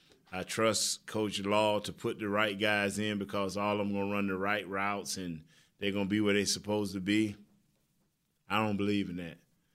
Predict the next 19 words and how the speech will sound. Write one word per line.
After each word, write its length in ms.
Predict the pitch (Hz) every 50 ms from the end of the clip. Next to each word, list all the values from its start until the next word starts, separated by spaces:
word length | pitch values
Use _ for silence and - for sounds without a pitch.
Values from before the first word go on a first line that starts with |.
| _ _ _ _ _ _ _ _ _ _ _ _ _ _ _
I 80 | 98 98
believe 280 | 101 110 113 113 110
that 200 | 107 104 101 -
you 60 | 113
gotta 220 | 107 117 110 107 107
have 240 | 107 104 101 101 104
one 180 | 110 110 110 110
or 40 |
two 240 | 101 - - 117 110
guys 640 | 104 113 110 110 110 107 101 95 90 87 82 - - - _ _ _ _ _ _ _ _ _
that 160 | - 98 98 95
are 160 | 95 92 87
exceptional 720 | 85 - - - 117 110 101 - - - 87 80 76 78 - _ _ _ -
in 140 | 101 95 90
what 200 | 92 90 90 -
they 140 | 101 92 87
do, 260 | 76 87 87 85 80 - - _ _ _ _ _ _ _ _ _ _ -
you 100 | 92 95
know. 280 | 92 90 87 87 85